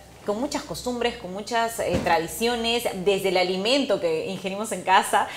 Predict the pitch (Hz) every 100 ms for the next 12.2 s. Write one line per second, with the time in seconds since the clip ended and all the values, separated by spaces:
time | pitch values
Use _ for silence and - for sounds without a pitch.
0 | - 190 220 220 - 208 202 220 208 202
1 | 190 190 208 220 202 185 185 285 - 339
2 | 370 370 320 262 208 185 185 220 370 -
3 | - - 208 - 202 208 208 185 165 202
4 | - 147 - 247 226 202 196 190 - 233
5 | 226 220 175 185 240 220 226 208 202 180
6 | 196 226 220 214 220 214 294 311 285 285
7 | 233 190 190 190 190 - 202 233 339 427
8 | - - 320 330 311 233 240 285 302 330
9 | 302 208 214 240 277 269 240 196 185 254
10 | 247 214 202 190 175 175 240 262 233 -
11 | 214 214 233 - - - - - 226 202
12 | 196 180